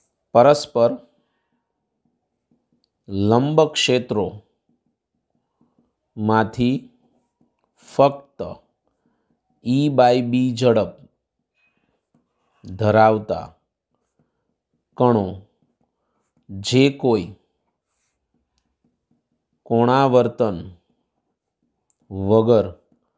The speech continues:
પસાર થઈ શકે છે. શું કહે છે ભાઈ?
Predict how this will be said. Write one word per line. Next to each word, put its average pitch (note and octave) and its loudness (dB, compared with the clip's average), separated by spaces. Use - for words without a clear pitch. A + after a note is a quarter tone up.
પસાર A2+ 2
થઈ G#2+ -6
શકે F#2 -8
છે. - -16
શું A2 -10
કહે A2 0
છે A2+ -2
ભાઈ? A#2+ -2